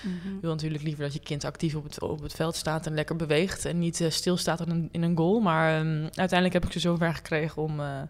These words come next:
Speaker 2: toen ze zagen dat ik er wel prima goed in was, dat ik, eh, dat ik een vaste keeper mocht worden. Dus, eh,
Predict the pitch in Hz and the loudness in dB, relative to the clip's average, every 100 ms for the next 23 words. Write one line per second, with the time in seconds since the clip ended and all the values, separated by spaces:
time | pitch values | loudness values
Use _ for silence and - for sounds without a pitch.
0 | - - - - 196 170 170 170 - 170 | -14 -18 -14 -2 2 4 8 8 8 -2
1 | - 160 151 - - - - 180 160 156 | -2 0 0 -2 -20 -18 -2 0 0 0
2 | 175 151 151 147 - 151 - 147 147 139 | 0 0 -2 -2 -4 -8 -8 -8 -4 -4
3 | 135 135 151 156 143 - - 160 - 170 | -4 -4 -6 -6 -10 -10 -8 -8 -4 -6
4 | 180 190 185 147 143 135 135 - - | -2 -2 -2 -10 -8 -10 -10 -14 -10